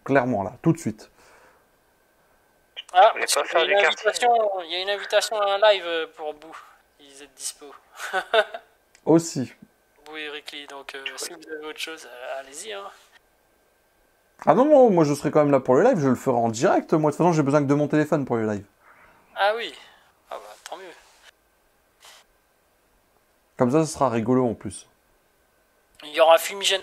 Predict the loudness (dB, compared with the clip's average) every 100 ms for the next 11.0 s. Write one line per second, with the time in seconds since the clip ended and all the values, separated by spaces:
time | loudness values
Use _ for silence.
0 | 4 4 4 -2 -4 -4 -4 -10 -8 -10
1 | -12 -20 -20 -20 -4 2 2 4 4 4
2 | 4 4 6 4 4 2 0 0 -2 0
3 | -2 -2 0 2 2 -2 -8 -4 -2 0
4 | 0 0 -4 0 0 0 0 -2 0 0
5 | 0 -2 -8 -4 0 0 0 0 4 2
6 | 2 -4 -6 -4 -6 -8 _ _ _ -20
7 | -20 -20 -4 0 0 -2 -12 -16 -16 -14
8 | -16 -14 -2 4 4 6 6 4 2 2
9 | 4 2 0 0 2 2 2 2 0 -2
10 | -2 -2 0 0 -2 -4 0 0 0